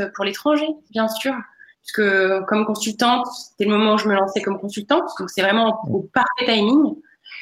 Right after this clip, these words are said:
Et, euh, j'ai travaillé, je tra-, j'ai travaillé, je travaillais encore en Inde,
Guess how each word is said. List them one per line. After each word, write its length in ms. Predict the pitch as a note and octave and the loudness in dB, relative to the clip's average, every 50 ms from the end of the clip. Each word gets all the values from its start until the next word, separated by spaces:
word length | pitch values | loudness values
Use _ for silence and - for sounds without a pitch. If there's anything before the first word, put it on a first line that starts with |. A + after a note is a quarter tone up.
| - - _ | -18 -12 _
Et, 220 | - A3 A3 A3 G#3 | 2 2 4 4 4
euh, 720 | G3+ G3 F#3+ F#3 G3 G3 F#3+ F#3+ F#3+ G3 F#3+ F#3 F3+ F#3 - - _ _ - _ _ _ - - - - _ - F#3+ | 4 4 4 4 4 2 0 0 0 -2 -2 -2 -4 -6 -6 -10 _ _ -20 _ _ _ -20 -20 -20 -20 _ -10 -6
j'ai 180 | G#3 G3+ G#3+ G3 | -2 0 0 0
travaillé, 340 | - - G#3 G3 G3+ G#3 G3 - G3+ | 2 0 2 2 2 2 0 0 0
je 120 | G3 A3+ | 0 0
tra-, 360 | A3+ A3 - A3+ G3+ F3+ - | 0 2 0 0 2 2 2
j'ai 120 | - G#3 G3+ | 0 0 -2
travaillé, 580 | - - A3+ G#3+ A3 A3 A3 A3+ A#3+ B3 B3+ | 0 0 2 2 2 4 4 4 4 4 4
je 100 | A#3+ A3 | 2 0
travaillais 380 | G#3 - - G#3+ F#3+ F#3+ G3 G#3 | 0 0 -2 0 2 2 2 2
encore 260 | F#3 E3+ - F3 E3+ | 0 -2 -4 -6 -4
en 120 | E3+ F3 G3 | -2 0 2
Inde, 260 | A3 C4+ D4 D4 D4 | 4 4 4 4 2